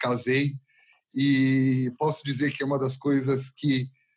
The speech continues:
ah, mergulhar de cabeça fez todo sentido. Mas pra não ficar somente na, na esfera familiar, eu adoro andar de moto, então eu mergulho de cabeça.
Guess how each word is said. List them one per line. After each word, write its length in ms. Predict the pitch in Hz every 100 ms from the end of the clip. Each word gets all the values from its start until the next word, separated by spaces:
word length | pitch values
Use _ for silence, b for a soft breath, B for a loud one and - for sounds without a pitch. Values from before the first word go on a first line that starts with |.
| _ _
ah, 500 | 127 123 120 117 117 123
mergulhar 420 | 151 135 139 147
de 140 | 143 123
cabeça 440 | 123 135 139 135
fez 280 | 127 120 -
todo 260 | 147 147
sentido. 640 | 143 147 139 - 104 101 - _ _ _ 156
Mas 120 | 180
pra 160 | 262
não 120 | 285 233
ficar 260 | 220 190
somente 500 | 180 165 160 165 160
na, 380 | 160 151 120 117
na 140 | 139 139
esfera 400 | 139 143 135 127
familiar, 580 | 127 131 123 135 156 156 b b b -
eu 160 | 190 202
adoro 540 | 160 113 170 175 160
andar 240 | 143 139
de 100 | 135
moto, 560 | 127 117 127 131 - 131 _ 127
então 240 | 123 147
eu 100 | 151
mergulho 520 | 170 156 113 175 170
de 120 | 135
cabeça. 680 | 131 127 123 147 147 - 147